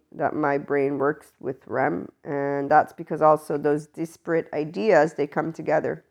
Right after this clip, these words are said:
But the f-, the f-, the, um, flashes. So when I get flashes of my past lives,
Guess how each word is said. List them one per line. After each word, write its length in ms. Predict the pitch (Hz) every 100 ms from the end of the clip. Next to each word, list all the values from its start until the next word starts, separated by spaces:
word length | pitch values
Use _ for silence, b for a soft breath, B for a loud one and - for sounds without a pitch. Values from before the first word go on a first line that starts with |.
| _ _ _ _ _ _ _ -
But 280 | 185 - -
the 100 | 165
f-, 220 | - - -
the 100 | 180
f-, 220 | - -
the, 460 | 165 180 170 165 160
um, 200 | 165 175 _ _ _ _ 240 _ _
flashes. 800 | _ - 180 170 165 - - - _ _ _ _
So 140 | 160
when 160 | 139 147
I 80 | 156
get 360 | 170 - - _ _ _
flashes 520 | - 160 156 151 156
of 120 | 151
my 140 | 143
past 460 | 127 170 160 151 -
lives, 480 | 147 143 147 175